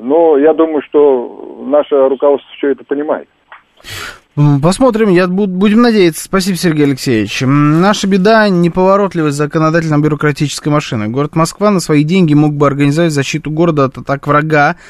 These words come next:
Speaker 2: но по закону мэр не может этим заниматься, только федералы. Так ведь? Наверное. А п-, зачем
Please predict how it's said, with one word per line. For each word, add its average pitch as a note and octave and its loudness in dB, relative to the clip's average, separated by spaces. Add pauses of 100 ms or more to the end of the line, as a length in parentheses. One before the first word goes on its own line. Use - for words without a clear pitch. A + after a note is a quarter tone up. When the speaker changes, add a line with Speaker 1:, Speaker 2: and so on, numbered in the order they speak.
(200)
Speaker 2:
но D#3+ 2
по F#3 0
закону F#3 0
мэр F#3 2
не E3 2
может E3+ 0
этим D3+ -2
заниматься, D3 0
только D#3+ -2
федералы. D3 0
Так G3+ 0
ведь? A#2 -8 (360)
Наверное. C#3 2
А C3+ 0
п-, D3 0
зачем D3+ 0